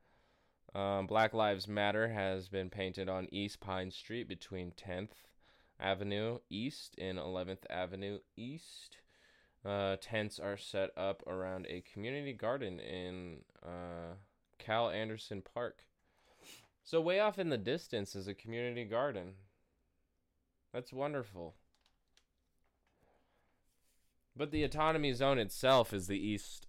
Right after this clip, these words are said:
uh, Precinct Police Department. They're blocking the cops from going back to work. Um, just the front of the building, I see. The unfortunate thing is, as you see here,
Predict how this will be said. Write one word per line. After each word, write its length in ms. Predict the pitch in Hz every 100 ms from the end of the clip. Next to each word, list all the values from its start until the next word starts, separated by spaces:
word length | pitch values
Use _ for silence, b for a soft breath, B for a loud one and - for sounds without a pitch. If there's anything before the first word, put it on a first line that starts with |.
| -
uh, 300 | 95 98 95
Precinct 600 | 92 - 107 - 101 -
Police 280 | 98 101 -
Department. 640 | 90 - 85 65 71 - -
They're 200 | 95 92
blocking 560 | 98 104 107 113 101
the 100 | 92
cops 380 | 90 98 92 -
from 180 | - 95
going 260 | 92 90 87
back 240 | 85 82
to 80 | -
work. 340 | 87 87 - - _ b b b b b b b b _
Um, 580 | 95 101 95 92 85 76 - _ _ _ _ _ _ _ _ _ _ _ _ _ _ _ _ _ _ _ -
just 200 | 139 143
the 100 | 120
front 260 | 113 104
of 100 | 98
the 60 | 92
building, 500 | 92 90 92 90 101 -
I 60 | 92
see. 360 | - 82 78 - b b b b
The 80 | 113
unfortunate 720 | 135 139 180 185 180 147 113
thing 240 | 117 107 101
is, 180 | 98 95
as 200 | 95 95
you 120 | 98
see 340 | - 120 98
here, 440 | 104 107 95 92